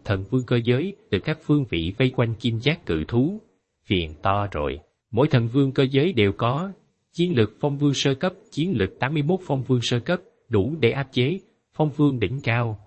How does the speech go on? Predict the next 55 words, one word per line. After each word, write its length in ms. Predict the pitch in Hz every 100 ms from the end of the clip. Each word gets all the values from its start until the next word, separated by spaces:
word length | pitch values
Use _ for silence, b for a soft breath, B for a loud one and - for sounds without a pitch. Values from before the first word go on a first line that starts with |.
| _
huống 120 | 185 190
chi 140 | 123
tám 200 | - 131
mươi 100 | 143
mốt 160 | 123 185
thần 200 | 104 80 80
vương 160 | 117
há 380 | 110 104 104 180 - -
có 100 | 180
thể 180 | 147 113
không 240 | - 127
có 120 | 139
một 220 | 147 107 -
vài 160 | 92 -
thủ 160 | 90
đoạn 160 | 85 78
phối 220 | - 151
hợp 400 | 123 90 95 -
đặc 160 | 82 -
thù 180 | - 90
gì. 300 | 76 87 73 - _ _ -
Vừa 120 | 143
rồi 240 | 135 131 127
tên 160 | 139
khống 220 | - 160
chế 220 | 180 156 190
sau 200 | - 135
lưng 200 | 131 120
đã 120 | 107
nói, 380 | 110 123 196 202 _ _
hắn 200 | 135 180
có 140 | 170
cấm 260 | 170 180 202
chiêu 200 | 139 131
cửu 280 | - 92 165 -
tuyệt 200 | 95 92
thần 140 | 101 85 -
quốc 180 | 202 220 104
mà 300 | 87 73 - -
chiến 260 | 147 214 170
hay 160 | 123
hòa. 380 | 107 101 80 71 - _
Thần 160 | 123 120
vương 240 | 147 151
hình 160 | 113 104 101
thể 140 | 135
lớn 240 | 139 143 180
nhất 140 | 202 -
hướng 200 | 156 175
mắt 200 | 196 -
nhìn 160 | 92
kim 200 | 85 113
giác 220 | 110 156 -
cự 160 | 80
thú. 340 | - 107 165